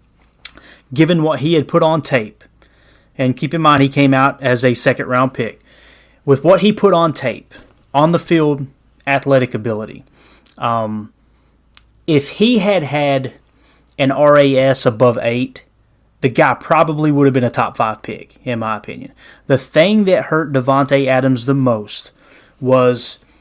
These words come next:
his athletic score. But it's the perfect example of how someone who has character, someone who has work ethic, someone who was raised the right way, stepped into the league and said, "You know what? I'm gonna bust my butt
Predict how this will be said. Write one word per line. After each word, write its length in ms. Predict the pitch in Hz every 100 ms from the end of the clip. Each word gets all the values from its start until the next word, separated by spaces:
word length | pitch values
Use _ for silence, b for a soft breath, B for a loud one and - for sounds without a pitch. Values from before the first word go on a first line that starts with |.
| b _ -
his 260 | 143 135
athletic 540 | 147 135 131 131 127 -
score. 480 | - 135 120 - - _ _ _ _ _ _ _ -
But 220 | 170 -
it's 160 | 170 -
the 80 | 151
perfect 480 | - 196 214 214
example 680 | 202 147 170 170 151 135 127
of 120 | 131
how 380 | 113 135 127 117 -
someone 420 | - 160 160 156
who 140 | 147
has 300 | 131 135 -
character, 640 | - 156 147 131 - 113 - B B
someone 360 | - 156 156 156
who 120 | 151
has 200 | 143 131
work 380 | 113 139 139 139
ethic, 340 | 117 - 90
someone 320 | - 160 165
who 80 | 160
was 160 | 156 123
raised 480 | 113 139 147 131 120
the 80 |
right 300 | 117 117 95
way, 340 | 113 107 85 - b b b b b b -
stepped 420 | - 185 170 180
into 200 | 170 160
the 100 | 147
league 280 | 147 151 139
and 80 |
said, 200 | - 135
"You 80 | 131
know 140 | 147 147
what? 340 | 156 147 - _ _ _ _ -
I'm 160 | 135 170
gonna 160 | 175 127
bust 340 | 131 147 -
my 180 | 151 135
butt 460 | 113 117 113 104